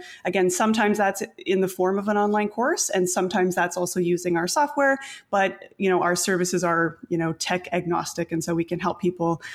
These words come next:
um, use the, the software that they're already comfortable using as well. So that's the majority of the work that I do. I also do some coaching programs as well with people that are looking to launch the first version of their course. Um, partnered up with Stacey Howe Law to do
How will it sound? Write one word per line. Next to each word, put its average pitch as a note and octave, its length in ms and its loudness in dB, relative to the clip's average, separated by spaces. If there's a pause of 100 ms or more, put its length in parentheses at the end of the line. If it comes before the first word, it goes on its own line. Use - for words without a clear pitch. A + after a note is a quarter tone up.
(180)
um, E3+ 280 0
use F#3+ 300 2
the, F#3 340 2
the F3+ 80 0
software F3+ 340 0
that F3 120 0
they're F3 100 0
already E3+ 220 0
comfortable E3 420 -4
using E3 380 0
as E3 180 -6
well. E3+ 300 -2 (240)
So - 100 -4
that's G3+ 140 -2
the A3+ 60 2
majority G3 480 2
of F3+ 120 -2
the F3+ 80 -2
work F3 220 -2
that F3+ 160 -4
I G3+ 140 0
do. G#3 420 0 (680)
I G#3+ 200 -2
also F#3+ 260 -2
do F#3 140 0
some F#3 160 0
coaching A#3+ 340 0
programs B3 480 0
as A#3+ 160 -2
well A#3+ 220 0
with B3 120 0
people A3+ 340 0
that A3 200 0
are G#3+ 160 2
looking A3 300 0
to A3+ 100 0
launch G#3+ 320 2
the G#3+ 80 -2
first G#3+ 340 -2
version G#3 300 0
of G3 80 -2
their G3+ 160 -2
course. G#3+ 420 -2 (380)
Um, F#3 220 2
partnered F#3+ 320 0
up F#3+ 120 -2
with F#3 100 -2
Stacey F#3+ 340 0
Howe F#3 240 0
Law F3 300 2
to G#3 140 -4
do F3+ 440 2